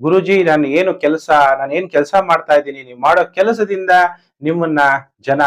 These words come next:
ಐಡೆಂಟಿಫೈ ಮಾಡುವಂತಹ ಸಮಯ ಆಗಸ್ಟ್ ಎರಡ್ ಸಾವಿರದ ಇಪ್ಪತ್ತೈದು. ಮಂಗಳ ಗ್ರಹ ನೋಡಿ, ನಿಮ್ಮ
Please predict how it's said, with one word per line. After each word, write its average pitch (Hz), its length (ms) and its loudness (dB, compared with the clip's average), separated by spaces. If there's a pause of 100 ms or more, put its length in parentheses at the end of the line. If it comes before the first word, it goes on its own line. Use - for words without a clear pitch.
(140)
ಐಡೆಂಟಿಫೈ 175 800 -2
ಮಾಡುವಂತಹ 127 960 -2 (120)
ಸಮಯ 151 480 0 (500)
ಆಗಸ್ಟ್ 117 720 -2
ಎರಡ್ 113 200 -4
ಸಾವಿರದ 107 680 -2 (120)
ಇಪ್ಪತ್ತೈದು. 104 920 -8 (340)
ಮಂಗಳ 202 460 0
ಗ್ರಹ 180 280 0 (600)
ನೋಡಿ, 165 220 0
ನಿಮ್ಮ 156 280 -2